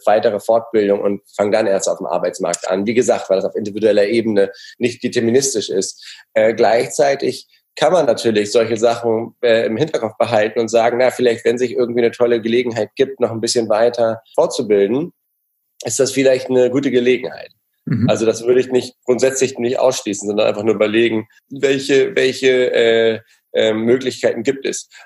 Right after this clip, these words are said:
Speaker 1: Und gleichzeitig glaube ich auch, wie gesagt, einfach diese flexibel und offen zu bleiben. Und wenn man nicht gleich den perfekten Job, äh, landet, ähm, zu sagen, das muss es jetzt noch nicht gewesen sein, sondern die, die Zeiten verbessern sich wieder und man kann sich halt mit der Zeit hocharbeiten.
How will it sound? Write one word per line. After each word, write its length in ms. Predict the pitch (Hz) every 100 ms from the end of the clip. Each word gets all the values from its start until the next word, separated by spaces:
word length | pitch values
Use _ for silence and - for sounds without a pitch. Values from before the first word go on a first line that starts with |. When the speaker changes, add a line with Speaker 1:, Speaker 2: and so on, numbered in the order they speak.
| -
Speaker 1:
Und 160 | 127 120
gleichzeitig 600 | 127 151 - 170 160 -
glaube 240 | 135 139
ich 60 | 143
auch, 140 | 127
wie 60 | 143
gesagt, 340 | 151 139 -
einfach 300 | 123 131 135
diese 400 | 139 127 127 123 _ -
flexibel 540 | 135 135 - 156 165
und 100 | 151
offen 260 | 135 139 147
zu 160 | 135 110
bleiben. 460 | 101 95 98 135
Und 220 | 147 120
wenn 120 | 120 131
man 120 | 127
nicht 180 | 131 -
gleich 320 | 123 127 -
den 160 | 127
perfekten 440 | 123 - 131 _ 123
Job, 220 | 135 135 - _ _ _ -
äh, 200 | 123 117
landet, 540 | 120 139 127 117 - _ _ _
ähm, 400 | 127 123 123 123
zu 140 | - 117
sagen, 340 | 117 120 127
das 180 | 123 -
muss 340 | - 113 123 135
es 100 | 127
jetzt 120 | 127
noch 60 | 131
nicht 160 | 131
gewesen 380 | 131 139 151 131
sein, 320 | 113 110 117
sondern 460 | 113 127 123 123 120 - _ -
die, 160 | 120
die 140 | 110 113
Zeiten 400 | - 123 127 127
verbessern 520 | 123 123 127 139 156
sich 180 | 151 147
wieder 340 | 160 170 170 - _ -
und 220 | 135 139
man 180 | 135 131
kann 180 | 139
sich 200 | 143 143
halt 120 | 139 139
mit 80 |
der 120 | 143 143
Zeit 220 | 139 139
hocharbeiten. 640 | 170 95 90 80 - 82